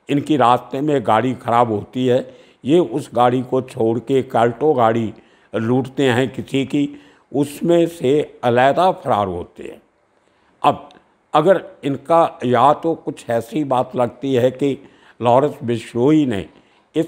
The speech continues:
बात को एश्योर करने के लिए, पूरा पक्का करने के लिए कि सिद्धू मूसेवाला बचना नहीं चाहिए। उसने दो इंडिपेंडेंट मॉड्यूल्स का बंदोबस्त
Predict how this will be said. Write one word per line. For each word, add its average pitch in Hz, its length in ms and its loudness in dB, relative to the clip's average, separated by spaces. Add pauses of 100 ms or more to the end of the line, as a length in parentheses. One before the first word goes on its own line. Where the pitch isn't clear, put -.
बात 127 380 0
को 135 380 -4
एश्योर 143 440 0
करने 123 380 0
के 117 160 -6
लिए, 92 320 -6 (640)
पूरा 170 260 2
पक्का 151 460 0
करने 123 360 -2
के 135 180 -4
लिए 139 480 -2 (240)
कि 147 120 0
सिद्धू 135 520 -4
मूसेवाला 120 760 0
बचना 117 540 -2
नहीं 107 300 -2
चाहिए। 85 460 -10 (540)
उसने 156 340 0
दो 160 560 -2 (360)
इंडिपेंडेंट 147 760 2
मॉड्यूल्स 120 600 0
का - 460 -2 (240)
बंदोबस्त 107 640 0